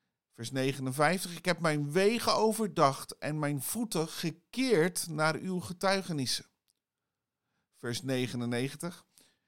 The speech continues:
"Ik ben verstandiger dan al mijn leraren,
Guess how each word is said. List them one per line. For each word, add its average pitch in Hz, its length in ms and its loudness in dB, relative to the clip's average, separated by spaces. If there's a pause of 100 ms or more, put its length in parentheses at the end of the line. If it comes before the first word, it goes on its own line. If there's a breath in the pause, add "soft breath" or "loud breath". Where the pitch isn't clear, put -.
(240 soft breath)
"Ik 175 140 -4
ben 208 200 8
verstandiger 202 840 4
dan 170 260 2
al 226 260 8
mijn 240 300 4
leraren, 127 760 2